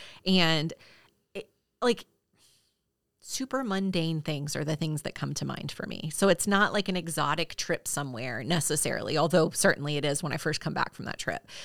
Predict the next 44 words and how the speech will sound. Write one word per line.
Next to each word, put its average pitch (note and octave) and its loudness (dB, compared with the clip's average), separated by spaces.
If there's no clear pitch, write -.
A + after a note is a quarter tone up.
But G3+ 4
it's - 0
not F#3 4
like, E3+ 0
you F3 -4
know, D#3 -2
um, D#3+ 4
"I G3 2
am G3+ 0
grateful F3+ -2
that E3+ -4
I E3+ 0
have F3+ -2
a F3+ 0
billion G3 0
dollars F#3+ 0
in D3 -6
the C#3+ -4
bank." D3 -2
It's - -2
things A3+ 0
like, F#3 2
"I'm E3+ 2
grateful F3 2
that D#3+ 0
we E3+ 0
got E3 2
that E3+ 2
really E3+ 0
good E3+ -2
cup F3 -6
of D#3+ -14
coffee E3+ 2
from E3 -6
the D#3 -4
bag D#3 2
of D#3 -2
beans D#3 -4
we D#3 -6
got D3+ -2
at D#3 -8
the - -12
farmer's D3 -6
market." - -10